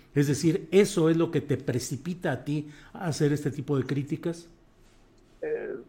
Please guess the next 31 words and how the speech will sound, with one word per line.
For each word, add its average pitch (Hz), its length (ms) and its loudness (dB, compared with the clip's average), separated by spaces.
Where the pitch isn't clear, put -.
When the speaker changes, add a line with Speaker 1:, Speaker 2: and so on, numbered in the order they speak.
Speaker 2:
mira, 117 200 6
el 98 100 0
caso 160 280 8
de 120 80 8
Guerrero 123 420 8
es - 240 -2
uno 135 460 6
de 101 360 0
muchos, - 560 4
este, 101 340 -4
querido 110 240 2
Julio. 107 240 0
Eh, 107 200 -8
yo 120 80 2
no 139 140 4
quisiera, 135 800 10
eh, 101 280 -6
personalizarlo 143 1160 8
o 110 520 6
hablar 120 480 6
solamente 131 480 4
de 113 60 8
uno 120 320 0
u 110 40 0
otro 120 300 2
caso. 233 320 -2
Yo 107 100 2
conocí 127 400 2
en 139 140 6
lo 139 120 4
personal, 180 540 4